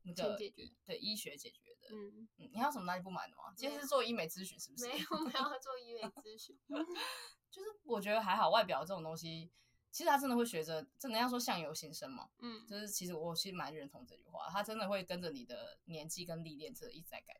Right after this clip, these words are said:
Speaker 1: 变。
Speaker 2: 嗯。
Speaker 1: 就有些人就是长得就是，他长得很好，很好看。
Speaker 2: 嗯。
Speaker 1: 可是你跟他讲话是，就是他很好看，可是他没有灵魂。就是你知道他没有什么
Speaker 2: 你说我吗？
Speaker 1: 你算灵魂太多，因为我觉得有点烦。
Speaker 2: 啊？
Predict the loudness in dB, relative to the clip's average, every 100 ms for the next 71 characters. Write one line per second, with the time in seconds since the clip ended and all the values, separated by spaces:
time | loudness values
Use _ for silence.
0 | -16 -16 -16 -20 -10 -8 -8 -4 -2 0
1 | 2 0 -2 -4 -6 -6 -8 -8 -12 -10
2 | -10 -10 -12 -16 -20 _ _ _ _ _
3 | -2 -2 -2 -6 -6 -6 -2 4 4 2
4 | -4 -6 -6 _ _ -6 -6 -4 0 2
5 | 6 6 6 0 0 2 2 -2 -12 -8
6 | -6 -2 2 4 4 2 2 2 2 0
7 | -6 -12 -14 -16 -18 _ _ _ _ _
8 | _ _ _ _ _ -12 -2 0 2 2
9 | 2 0 -4 -10 -10 -8 -4 -2 -2 -6
10 | -12 -16 _ _ _ _ 2 4 2 2
11 | 0 2 0 -2 -8 -6 -8 -8 -10 -12
12 | -12 -14 -14 -16 _ -6